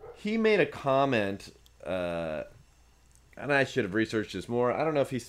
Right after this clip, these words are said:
if he tweeted it or he made it on the news or, like, you know, on a show.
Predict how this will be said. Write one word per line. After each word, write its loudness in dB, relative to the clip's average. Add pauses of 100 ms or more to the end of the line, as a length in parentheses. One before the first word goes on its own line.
if -4
he -2
tweeted -2
it 4
or 4
he 2
made 2
it 4
on 4
the 0
news -2
or, 4
like, 2
you -4
know, 0
on 0
a -4
show. 2